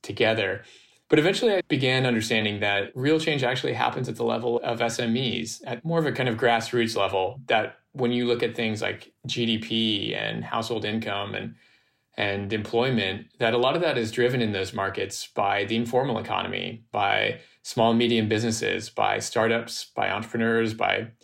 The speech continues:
people who hustle, whether it's a, an auntie on a, a street who's selling phone credits, or whether it's a sharp Gen Z who has a great idea of how to help people save money. And so through that, began working with some startups in Africa, and through that, got connected with Village Capital.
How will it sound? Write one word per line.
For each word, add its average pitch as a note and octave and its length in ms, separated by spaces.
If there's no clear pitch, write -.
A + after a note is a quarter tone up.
people D3 240
who B2+ 120
hustle, A#2 400
whether F#2+ 200
it's G2 200
a, G2+ 260
an G#2 80
auntie A#2 400
on G#2 140
a, G#2 260
a - 60
street B2+ 420
who's A2 320
selling A2+ 240
phone C#3+ 240
credits, D3 420
or G2+ 280
whether G2+ 320
it's G2 200
a A#2 60
sharp A#2 460
Gen A#2+ 320
Z A#2 480
who G#2+ 100
has G2 140
a - 20
great G#2+ 180
idea G#2+ 380
of G2+ 80
how G#2+ 140
to G#2+ 80
help A2 240
people A#2 240
save G#2+ 260
money. G#2 460
And C3+ 120
so D3 200
through C3+ 340
that, C3+ 300
began A#2 340
working A2+ 400
with G2 440
some A2+ 220
startups G#2+ 520
in G#2 160
Africa, A2+ 760
and A2 500
through A2+ 160
that, B2 240
got A#2+ 220
connected B2+ 360
with C3 280
Village C#3+ 280
Capital. - 380